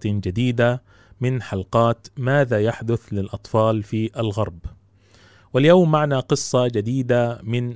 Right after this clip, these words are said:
ألمانيا، وهي لفتاة سورية خاضت تجربة مريرة مع مؤسسة رعاية الشباب اليوجنت آمت. معنا، آه، الأخت ليالي.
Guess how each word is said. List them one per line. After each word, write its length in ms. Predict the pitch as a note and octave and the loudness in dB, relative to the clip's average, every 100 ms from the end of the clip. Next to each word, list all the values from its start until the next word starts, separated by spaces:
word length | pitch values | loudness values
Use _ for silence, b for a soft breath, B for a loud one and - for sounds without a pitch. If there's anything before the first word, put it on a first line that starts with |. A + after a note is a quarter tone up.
| - | -8
ألمانيا، 460 | A2+ A2+ C3+ G2 D#2+ - _ G2 | -4 0 0 -2 -6 -16 _ -8
وهي 400 | G2 A2+ A2+ A2 | -2 0 -2 -4
لفتاة 460 | A2 - - A#2 A#2 | -8 -8 -2 0 0
سورية 680 | - G2 G#2 B2+ B2+ B2+ C3 | -2 -6 -4 0 0 -2 -6
خاضت 440 | - - B2 A#2 - - | -14 -2 0 0 -4 -2
تجربة 540 | C3 A2 A2 G#2 A2 - _ b b b b | -2 0 -2 -2 -6 -8 _ b b b b
مريرة 580 | G#2+ A#2+ D3+ A#2 A2+ C3 A2 | -2 2 2 2 -2 -6 -6
مع 340 | A#2 A2 A2+ | -4 -4 -4
مؤسسة 560 | G#2+ G2+ - - C3 - A#2 | -6 -8 -10 -6 -6 -6 -6
رعاية 320 | G2+ A#2 G#2+ | -2 -2 -2
الشباب 560 | - - F#2+ G#2+ A2 A2 - A2+ | -8 -8 -4 -2 -2 -4 -8 -8
اليوجنت 640 | G2+ A2+ A2 A2 A2+ - - - | -4 -2 -2 -4 -6 -12 -12 -4
آمت. 560 | C3+ D3 D3+ - - _ b b b b b b b A#2 | -2 0 -4 -8 -20 _ b b b b b b b -4
معنا، 640 | B2+ A#2+ A#2+ A#2+ A#2+ B2 _ - | -2 0 0 0 0 -4 _ -8
آه، 440 | G2+ G2 G2 G#2 | -6 -6 -6 -8
الأخت 520 | G#2 A#2 - - - | -6 -6 -8 -14 -8
ليالي. 680 | A2 G#2+ A2 A#2+ A#2+ C#3+ | -2 0 0 0 0 -4